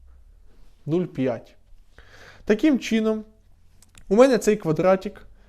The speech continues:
поміститься у значно меншу. От, наприклад, він був тут. Зараз ми накреслимо два промені. Він був тут, квадратик.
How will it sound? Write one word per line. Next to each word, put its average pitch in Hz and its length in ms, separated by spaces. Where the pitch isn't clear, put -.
поміститься 208 720
у 208 140
значно 226 640
меншу. 160 520
От, 143 100
наприклад, 175 420
він 277 180
був 247 220
тут. - 260
Зараз 190 260
ми 151 140
накреслимо 151 600
два 143 200
промені. - 380
Він 285 160
був 254 160
тут, 208 360
квадратик. 196 680